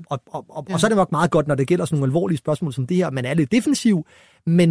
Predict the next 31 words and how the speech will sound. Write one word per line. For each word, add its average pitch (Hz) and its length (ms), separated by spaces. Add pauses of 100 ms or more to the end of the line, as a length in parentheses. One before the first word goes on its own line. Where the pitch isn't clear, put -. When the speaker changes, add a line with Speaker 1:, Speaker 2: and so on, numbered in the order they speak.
Speaker 1:
nu 214 100
når 247 120
vi 151 180
ved, 208 140
at 147 160
folk 180 260
rent 170 180
faktisk 127 380
intervenerer 160 460
i 156 40
meget 123 280
høj 277 200
grad, - 200 (280)
Speaker 2:
Ja. 185 120 (360)
Speaker 1:
øh, 139 160
og 156 140
der, 139 100
og 143 180
der 139 60
ovenikøbet 151 500
ikke 170 200
knytter 165 300
sig 151 160
nogen 139 220
sådan, 120 260 (100)
øh, 139 140
kæmpestor 160 420
fare 151 380
til 147 220
det, 156 100 (460)
så, 196 640